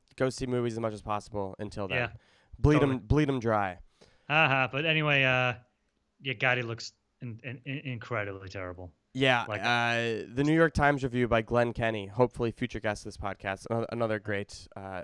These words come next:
Speaker 1: film Twitter person. He
Speaker 2: Yeah.
Speaker 1: eviscerated it. It's very, it's a very fun read. Um, what else we got? Oh, this will be fun to talk about. Uh,
Speaker 2: Mm.
Speaker 1: Chris Hardwick has been canceled as a human being.
Speaker 2: Uh.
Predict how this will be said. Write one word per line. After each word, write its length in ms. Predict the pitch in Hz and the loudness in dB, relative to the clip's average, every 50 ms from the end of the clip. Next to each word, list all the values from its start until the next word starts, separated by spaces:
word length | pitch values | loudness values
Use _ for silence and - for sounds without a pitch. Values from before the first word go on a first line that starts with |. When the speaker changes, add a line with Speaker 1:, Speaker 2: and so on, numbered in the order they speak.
| - - | -10 -8
Speaker 1:
film 180 | - 123 110 104 | -6 -6 -6 -6
Twitter 240 | - - 117 104 98 | -6 -8 -8 -8 -8
person. 360 | - 104 101 95 - 104 98 - _ - - _ _ | -10 -10 -10 -10 -10 -12 -12 -14 _ -20 -20 _ _
He 300 | - - - 151 151 139 | -14 -10 -6 -4 -2 -2
Speaker 2:
Yeah. 80 | 135 - | -2 -4
Speaker 1:
eviscerated 540 | 113 101 123 117 - - 117 107 104 101 101 | -2 -2 -2 -2 -2 -4 -6 -6 -6 -6 -6
it. 180 | 101 101 - - | -8 -8 -10 -10
It's 200 | - 107 98 - | -12 -14 -14 -14
very, 360 | - 101 107 101 95 95 95 92 | -12 -8 -6 -6 -6 -6 -8 -10
it's 180 | - 101 - | -12 -14 -12
a 40 | - | -8
very 160 | 101 104 98 | -8 -8 -8
fun 220 | 95 - 98 95 95 | -8 -10 -12 -12 -10
read. 220 | 92 90 90 - _ _ _ _ - - | -12 -12 -14 -18 _ _ _ _ -6 0
Um, 640 | - 123 127 123 123 120 120 120 120 117 117 87 - _ _ - _ _ | 4 4 6 6 4 4 2 -2 -6 -10 -10 -12 -16 _ _ -20 _ _
what 140 | - 143 139 | -4 0 2
else 160 | 135 127 - - | 2 2 0 -2
we 80 | 120 | -6
got? 200 | 101 101 90 90 - _ _ _ _ _ _ _ | -6 -6 -6 -8 -12 _ _ _ _ _ _ _
Oh, 260 | - 165 196 185 156 | 6 8 8 8 8
this 160 | 139 170 170 - | 6 2 0 0
will 60 | - | -2
be 120 | 151 135 | -2 -2
fun 160 | 123 - 127 110 | -2 0 -2 -2
to 40 | |
talk 200 | 104 - 107 104 101 | 0 0 -2 -2 0
about. 240 | 104 104 104 - - | 0 -2 -2 -2 0
Uh, 360 | - 120 117 120 117 117 117 117 107 _ _ - | 0 2 4 4 4 4 2 0 -2 _ _ -16
Speaker 2:
Mm. 60 | 120 - _ _ | -16 -16 _ _
Speaker 1:
Chris 280 | - - - 214 214 - | 0 6 8 8 8 8
Hardwick 580 | - - 180 196 220 247 240 226 190 160 - - - - - - _ _ | 6 8 10 10 10 10 10 8 8 8 6 0 -14 -14 -14 -16 _ _
has 220 | - 131 127 113 | -2 -2 -2 -2
been 180 | 110 120 117 110 _ _ - | -2 -6 -6 -6 _ _ -2
canceled 600 | - - 127 117 113 - - 117 104 95 92 - - - | -2 0 0 0 -2 -2 -4 -6 -6 -6 -8 -12 -14 -6
as 100 | - 151 151 | -2 0 2
a 140 | 151 143 | 4 4
human 320 | 139 135 131 123 117 117 113 | 4 4 4 2 2 2 2
being. 120 | 110 104 | 0 0
Speaker 2:
Uh. 720 | 101 101 98 98 95 95 95 92 92 90 90 90 87 85 | 0 -2 -4 -4 -6 -8 -8 -8 -10 -12 -14 -14 -14 -16